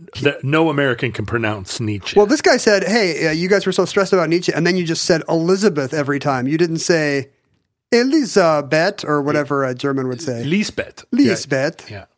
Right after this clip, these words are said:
Speaker 2: Lisbeth.
Speaker 1: Although that's, that is a separate name in, in Dutch, Lisbeth.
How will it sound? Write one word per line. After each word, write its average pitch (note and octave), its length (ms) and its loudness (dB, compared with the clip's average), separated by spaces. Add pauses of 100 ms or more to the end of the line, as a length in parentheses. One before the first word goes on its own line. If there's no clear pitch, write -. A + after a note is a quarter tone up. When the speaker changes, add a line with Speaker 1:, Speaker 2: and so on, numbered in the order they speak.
Speaker 2:
Lisbeth. D#3+ 800 -4 (180)
Speaker 1:
Although C3+ 240 2
that's, F3+ 280 0 (340)
that F#3+ 180 2
is G#3 160 0
a D3 80 6
separate C#3 420 0
name C#3+ 300 -2
in, A2+ 340 -6
in A2+ 240 -4
Dutch, G2+ 380 -4
Lisbeth. - 720 -8